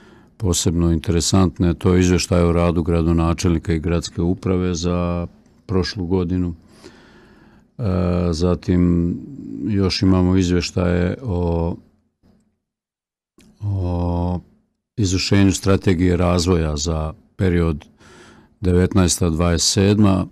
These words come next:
odnosno dvadeset prva dvadeset sedma, a za dvadeset prvu godinu. Onda će tu biti određenih izvještaja i godišnjih obračuna, izvještaja o poslovanju godišnjih obražu-, obračuna javnih ustanova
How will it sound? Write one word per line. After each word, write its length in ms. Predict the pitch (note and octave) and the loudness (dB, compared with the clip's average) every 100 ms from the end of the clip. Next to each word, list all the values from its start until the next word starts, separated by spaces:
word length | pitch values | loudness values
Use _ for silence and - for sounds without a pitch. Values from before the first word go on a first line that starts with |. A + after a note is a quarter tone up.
| - - | -12 -8
odnosno 360 | G#2 E2+ - F2+ | -2 -2 0 -2
dvadeset 320 | E2+ F2+ E2 | 0 0 0
prva 260 | G2 F#2+ D#2 | 2 2 2
dvadeset 320 | D#2 E2 - | -2 -4 0
sedma, 380 | A2 G#2 G#2+ G2+ | 2 4 2 2
a 220 | G#2 F#2+ | 2 2
za 200 | E2 F#2 | 4 2
dvadeset 380 | E2+ F#2 F2 - | 4 2 2 0
prvu 300 | F#2 E2+ D#2 | 0 2 0
godinu. 440 | E2 E2+ A2 A#2 - - - - - - - - - _ | -2 0 0 0 -4 -20 -20 -20 -20 -20 -20 -20 -20 _
Onda 420 | - A2 A2+ G#2+ G2+ | 2 4 6 4 2
će 160 | - | 0
tu 160 | - A#2 | 0 2
biti 280 | G#2+ G#2+ G#2+ | 4 4 4
određenih 680 | G2+ G2+ F#2 G2 F#2 D2+ | 6 4 6 4 4 4
izvještaja 800 | A2 F#2+ F2+ - F#2 F2 F2 E2+ E2+ - _ _ _ - - - _ _ _ - | 4 6 4 2 2 4 2 0 -4 -14 _ _ _ -20 -20 -20 _ _ _ 0
i 140 | G#2 | 4
godišnjih 580 | G2 G#2 F#2+ - F#2+ E2 | 6 6 4 2 2 4
obračuna, 760 | G#2 F2+ F2 - F2+ E2+ E2+ E2+ | 4 4 0 0 0 0 0 0
izvještaja 480 | F2+ F2 - F2+ | 0 -2 0 0
o 120 | F2 E2+ | 0 0
poslovanju 600 | - F#2 - F2 E2+ E2+ | 0 -2 0 2 2 2
godišnjih 500 | F#2 E2+ - F2 F#2+ | 0 0 -2 -2 0
obražu-, 420 | F2+ F2 D#2+ F#2 - | 0 0 0 -2 0
obračuna 600 | F#2+ F2+ - F#2+ F2 F2 | 0 0 0 0 2 4
javnih 480 | F#2 F2+ E2+ D#2+ | 4 2 0 0
ustanova 680 | F#2+ E2+ - E2 D#2+ D#2 D#2 | -2 -2 -2 0 0 0 -4